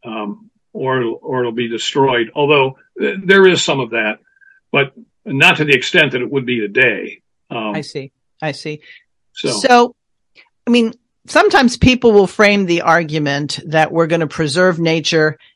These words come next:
Speaker 2: and then those people who don't like what the current regime or the current bureaucracy really is promoting hate the environment. But that couldn't be further from the truth. It, it doesn't have to be the either or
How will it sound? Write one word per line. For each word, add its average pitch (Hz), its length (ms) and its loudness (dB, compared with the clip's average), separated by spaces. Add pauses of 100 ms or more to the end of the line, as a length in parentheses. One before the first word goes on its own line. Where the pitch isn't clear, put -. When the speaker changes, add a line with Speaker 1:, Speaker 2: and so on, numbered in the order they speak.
(100)
Speaker 2:
and 151 200 0
then 156 160 2
those 170 240 4
people 185 400 0
who 147 240 -4
don't 175 260 2
like 175 300 2
what 160 140 0
the 151 100 -6
current 170 360 0
regime 156 640 0
or 147 140 0
the 127 100 -6
current 151 400 -8
bureaucracy 147 800 -2
really 147 540 -2 (260)
is 151 200 -4
promoting 151 760 -2 (260)
hate 220 300 2
the 156 140 -4
environment. 131 680 -6
But 180 220 0
that 254 180 2
couldn't 240 260 0
be 202 120 0
further 196 340 0
from 165 240 -6
the 151 80 -4
truth. - 560 -4
It, 180 220 -2
it 175 120 -2
doesn't 247 280 4
have 220 260 0
to 196 80 -6
be 175 180 -2
the 147 280 -6
either 208 440 2
or 147 640 4